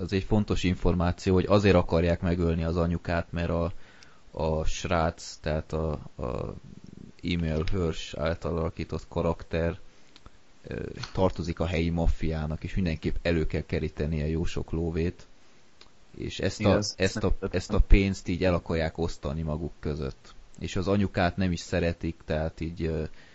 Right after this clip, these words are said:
Speaker 1: utálják gyakorlatilag, és emiatt is akarják eltenni láb alól, hogy senkinek nem fog hiányozni.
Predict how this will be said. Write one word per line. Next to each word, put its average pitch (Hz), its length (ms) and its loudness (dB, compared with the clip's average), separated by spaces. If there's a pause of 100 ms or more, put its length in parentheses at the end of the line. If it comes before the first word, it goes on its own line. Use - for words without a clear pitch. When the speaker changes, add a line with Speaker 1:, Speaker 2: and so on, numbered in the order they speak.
(460)
Speaker 1:
utálják 76 520 0
gyakorlatilag, 78 720 -2 (600)
és 92 140 -14
emiatt 78 340 -6
is - 160 -8
akarják 78 500 -2
eltenni 78 380 -4
láb 78 300 -2
alól, 76 280 -2
hogy - 140 -4 (200)
senkinek 80 480 -2
nem 80 120 -4
fog - 200 -8
hiányozni. 76 760 -6